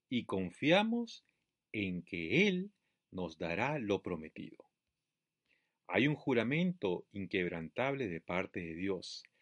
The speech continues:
certificado y sellado por la sangre de Jesús, que Dios ha establecido por medio de la Santa Cena. Entonces comencemos a pensar conforme a estos términos del juramento y pacto de sangre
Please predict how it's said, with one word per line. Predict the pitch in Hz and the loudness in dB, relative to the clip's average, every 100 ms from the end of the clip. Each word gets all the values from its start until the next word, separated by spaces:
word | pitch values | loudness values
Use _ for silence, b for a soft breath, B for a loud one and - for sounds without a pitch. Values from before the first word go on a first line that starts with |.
| B B - | B B -8
certificado | - 107 - 90 - 85 - 165 190 208 226 _ _ _ - | 2 2 4 -4 -4 -4 2 2 2 0 -4 _ _ _ -8
y | 92 | -6
sellado | - 90 85 143 156 156 - | -4 -2 4 4 4 0 0
por | 98 87 | 0 0
la | - | -2
sangre | - - 147 135 98 | -4 0 0 2 0
de | 87 | 0
Jesús, | - - - 62 - - b b b b - | -4 -10 -10 -10 -12 -14 b b b b -2
que | 95 | 0
Dios | 90 107 156 - | 2 4 2 2
ha | |
establecido | 156 - 110 87 - 151 160 165 | -2 0 0 0 -2 0 2 2
por | 95 85 | 0 0
medio | 85 87 104 123 107 | 0 2 4 6 4
de | |
la | 92 | 2
Santa | 87 107 120 131 | 0 -4 -6 -4
Cena. | 226 120 - _ _ _ _ _ _ _ _ - | -4 -4 -6 _ _ _ _ _ _ _ _ -2
Entonces | 107 101 139 180 202 226 226 - | 0 2 4 4 4 0 -4 0
comencemos | 101 92 90 - 101 98 98 | 0 0 -2 -4 -4 -4 -6
a | - | -4
pensar | 160 175 98 104 139 | -2 -2 -2 -2 -4
conforme | - 190 208 220 220 165 | -6 -4 -2 -2 0 0
a | 98 | 0
estos | - 123 - | -2 -8 -2
términos | 160 156 147 135 | -2 0 -2 -4
del | 110 | -6
juramento | - 104 87 92 151 123 - 104 B B B B | -4 -2 0 0 0 0 -2 -4 B B B B
y | 151 139 | -6 -2
pacto | 165 185 - 196 | -2 -2 -2 -4
de | 185 | -2
sangre | - 92 82 78 | -2 -4 -4 -6